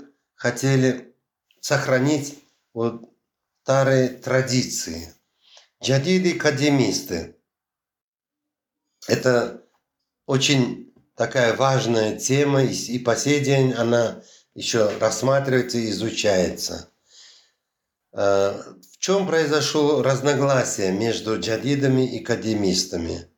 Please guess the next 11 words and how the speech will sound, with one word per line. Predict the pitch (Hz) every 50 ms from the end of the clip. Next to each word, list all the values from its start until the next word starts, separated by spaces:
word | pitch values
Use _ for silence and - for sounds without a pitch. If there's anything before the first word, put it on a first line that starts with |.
| _ _ _ _ - - - - _ _
Потому | - 113 - 131 135 139 139
что | 139 - 131 117 110 107 - -
джадид | - 131 139 139 165 180 160
в | 139 131
основном | 123 - - 139 139 143 135
это | 123 - 123 104
было | 104 117 110 110
молодни-, | 110 107 107 107 107 107 92 90 107 101 - - - -
молод-, | 101 101 110 113 120 131 135 127 135 -
молодое | 113 110 110 113 113 113 - - 143 160 156 147
поколение, | - 139 139 135 - 135 127 127 135 131 127 127 123 123 123